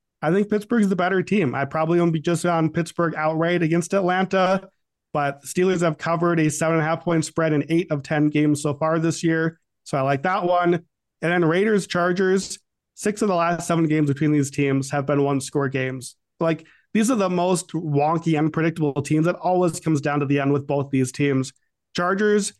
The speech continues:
nine of eleven games this year, one score. Raiders, eight of eleven games, one score. So Chargers have only won by more than five points once all year. We seem to keep these both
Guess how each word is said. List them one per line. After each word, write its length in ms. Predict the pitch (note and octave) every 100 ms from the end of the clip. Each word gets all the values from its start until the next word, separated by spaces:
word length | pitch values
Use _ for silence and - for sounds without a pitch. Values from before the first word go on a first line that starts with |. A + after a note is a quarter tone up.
| _ _
nine 360 | D3+ D3 E3+ F#3+
of 80 | F#3
eleven 320 | F3 E3 E3+
games 320 | D#3 D#3 D3
this 200 | D3 C#3
year, 200 | D3+ D3+
one 260 | D3 D3 D3
score. 600 | D3 D#3+ D3 D3 D3 - _ _
Raiders, 500 | - D#3 E3+ F3 E3+ E3
eight 220 | E3 F3
of 80 | D3
eleven 320 | D3 C#3 C3+
games, 400 | C3 C#3 C3+ B2+
one 240 | C#3+ C#3 C3
score. 520 | - C#3+ C3 C#3 C#3 _ _
So 220 | - D3
Chargers 420 | C#3 E3 E3 E3+ D#3+
have 80 |
only 320 | D#3+ D#3+ E3 D#3+
won 520 | D#3 D#3 D#3 D#3 - _ -
by 160 | C#3+
more 280 | D3 D3+ E3+
than 340 | D#3 D3 D3 D3
five 460 | - D#3+ E3 D#3
points 420 | - D3+ C#3+ C#3
once 460 | D3 D3+ C#3 D3 D3
all 240 | - C#3 C3+
year. 380 | C3 C3+ C#3 C3+ _ _ _ -
We 140 | D#3+
seem 200 | D#3+ F#3+
to 60 | F3+
keep 280 | F3 G3 F#3+
these 200 | F#3 D3
both 320 | E3 F3+